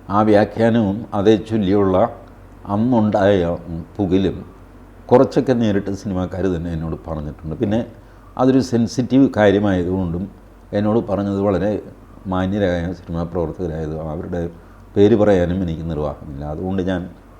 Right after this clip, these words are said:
അത് വിശദീകരിക്കാത്തതാണ്. ദിലീപിൻ്റെ അപ്രമാദിത്വം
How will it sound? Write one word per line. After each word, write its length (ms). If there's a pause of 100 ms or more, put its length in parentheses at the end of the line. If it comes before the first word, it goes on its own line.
(260)
അത് 240
വിശദീകരിക്കാത്തതാണ്. 960 (240)
ദിലീപിൻ്റെ 540
അപ്രമാദിത്വം 840